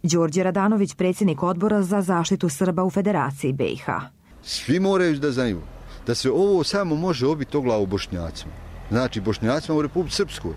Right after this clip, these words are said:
Speaker 2: Ako krši taj aneks sedam u Federaciji nad Srbima, nemojte očekivati da može biti poštovan aneks sedam u, nad Bošnjacima u Republici Srpskoj.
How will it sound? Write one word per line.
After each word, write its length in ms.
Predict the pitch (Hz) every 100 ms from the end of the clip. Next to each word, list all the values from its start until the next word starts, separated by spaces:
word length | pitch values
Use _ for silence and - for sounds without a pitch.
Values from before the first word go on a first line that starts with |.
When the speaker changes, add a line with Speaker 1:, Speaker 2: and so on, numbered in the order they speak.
| - - - -
Speaker 2:
Ako 220 | 120 143
krši 380 | 131 214 185 135
taj 180 | - 185
aneks 200 | 185 135
sedam 280 | 190 165 135
u 40 |
Federaciji 580 | 143 143 147 160 - 139
nad 140 | 135
Srbima, 340 | - 175 101 76 - - - - - -
nemojte 500 | 127 196 214 202 190
očekivati 640 | 185 170 - 208 185 -
da 100 | 165
može 260 | 170 180 165
biti 220 | 170 165
poštovan 460 | - 165 160 156 170
aneks 220 | 165 -
sedam 420 | 180 139 123 82 107
u, 360 | 139 131 107
nad 180 | 127 123
Bošnjacima 480 | 123 - 135 - 113
u 220 | 113 107
Republici 320 | 113 120 110 -
Srpskoj. 300 | 95 82